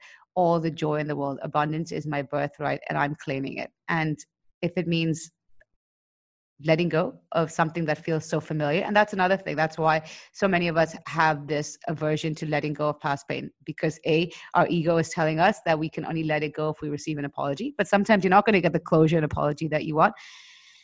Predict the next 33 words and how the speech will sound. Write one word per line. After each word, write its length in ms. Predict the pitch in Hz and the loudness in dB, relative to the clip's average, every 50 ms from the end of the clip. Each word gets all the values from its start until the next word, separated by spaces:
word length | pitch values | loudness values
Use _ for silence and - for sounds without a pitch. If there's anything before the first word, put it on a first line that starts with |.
| _ _ _ - | _ _ _ 6
And 400 | 254 277 277 285 277 254 - 175 | 8 8 8 8 6 4 2 2
B, 260 | 226 240 254 269 - | 4 4 4 4 4
it's 160 | 208 226 - | 2 0 0
because 320 | - 190 190 - 220 208 - | -2 -8 0 2 2 2 6
that 180 | - 185 160 - _ _ | 4 4 4 2 _ _
pain, 420 | - 196 175 175 226 269 339 294 - - _ | 2 4 6 6 6 4 4 0 -2 -8 _
that 240 | - 196 190 190 - | 2 2 2 2 -2
pain 300 | - 196 190 196 220 214 | -2 0 2 2 4 4
we've 120 | 202 190 143 | 2 2 4
held 280 | 151 175 170 170 165 | 4 6 6 6 4
on 200 | 160 165 165 170 170 | 4 2 2 2 2
to 140 | - 202 | 0 -2
for 140 | 202 - 165 | -2 -2 -4
so 380 | 147 - - - - 156 156 170 | -6 -6 -10 -2 0 2 2 2
long 500 | 170 165 156 147 147 160 208 269 294 269 - _ _ _ _ _ _ _ _ _ _ _ _ _ _ _ _ _ _ _ - | 2 2 2 2 4 4 4 4 2 -4 -6 _ _ _ _ _ _ _ _ _ _ _ _ _ _ _ _ _ _ _ -2
has 180 | 180 190 165 | 0 0 0
become 360 | - 170 165 - 170 156 160 | 0 -4 -2 -2 -2 -2 -2
familiar, 520 | 160 - - 156 151 143 139 131 127 131 - _ _ _ _ | -4 -4 -4 -2 -2 -2 -2 -2 -2 -4 -4 _ _ _ _
and 300 | - - 170 165 165 160 - | -6 -4 -4 -4 -6 -4 -2
our 140 | 160 160 | -2 -2
brains 420 | 151 135 - 156 151 156 160 156 175 | -2 -2 -2 -2 0 -2 -2 -4 -4
are 80 | 175 | -4
wired 380 | 175 156 151 147 143 143 147 147 | -2 0 0 0 2 0 -2 -4
for 260 | - - - 147 143 | -6 -8 -8 -8 -8
familiarity. 880 | - - - 156 156 143 139 143 139 135 139 143 156 - - 165 156 _ _ _ _ _ - | -8 -10 -10 -8 -6 -6 -4 -4 -4 -2 -4 -4 -6 -10 -14 -18 -18 _ _ _ _ _ -6
And 160 | 185 180 175 | -6 -6 -6
so 340 | - - 185 175 175 175 175 | -2 0 2 2 4 2 2
letting 300 | 170 170 170 175 202 208 | 4 4 4 4 4 0
go 260 | 175 175 180 220 294 - | 2 2 2 2 0 -2
can 120 | 240 196 | -6 -4
sometimes 380 | - - 170 165 170 170 170 170 | -2 -2 -4 -2 -2 -4 -6 -4
feel 220 | 170 170 165 - | -4 -4 -4 -2
uncomfortable, 640 | - 160 160 - - 151 151 - - 165 175 226 254 | -4 -6 -6 -4 -4 -6 -6 -6 -8 -4 -4 -4 -4